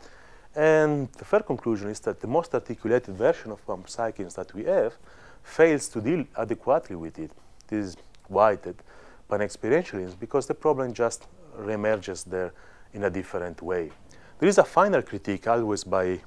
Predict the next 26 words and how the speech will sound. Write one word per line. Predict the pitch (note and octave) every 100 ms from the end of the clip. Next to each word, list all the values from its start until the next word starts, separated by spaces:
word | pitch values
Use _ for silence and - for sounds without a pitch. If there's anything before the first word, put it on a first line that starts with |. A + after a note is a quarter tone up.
| -
by | F#2
Goff, | E2 E3 - -
which | G#2 -
I |
think | A2+ B2+ A2
has | F#2+ - - - - - - -
many | G#2+ A2
good, | F#2 G2+ E2+
good | - G2+
point | - D#3+ B2 F2+ -
against, | G2+ G2+ F#2+ F#2 -
uh, | F2+ F2
panpsychism. | F#2 F2 - C#3+ B2 F#2 - - - - -
Uh, | - C#3+ C#3+ C#3
his | D3 D#3+
point | - G#3+ F#3
is | B2+
that, | - B2+ A#2 -
okay, | - F3+
but | A#2+ A2
if | E3 -
there | B2+
is | B2+
the | -
composition | A#2 G#2+ G#2 G2 G#2+ G2 F2+
problem, | D3+ F3 A2+